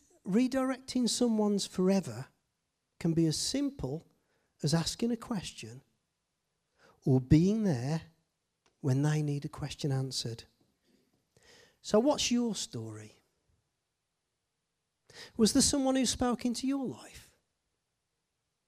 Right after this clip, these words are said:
Can you be someone's someone?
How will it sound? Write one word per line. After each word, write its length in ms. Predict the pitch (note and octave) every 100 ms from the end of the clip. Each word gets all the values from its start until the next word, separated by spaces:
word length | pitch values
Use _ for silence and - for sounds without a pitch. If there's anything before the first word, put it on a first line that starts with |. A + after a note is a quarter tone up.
| _ _ - - -
Can 200 | A3 A3+
you 720 | G#3 A#3+ C4 D3 D#3 G#3 - _ _ _ _
be 80 | -
someone's 760 | D#3+ G3+ F#3 F3 F3 F3 F3 - _ _
someone? 640 | - - G3 D#3+ A2 G#2+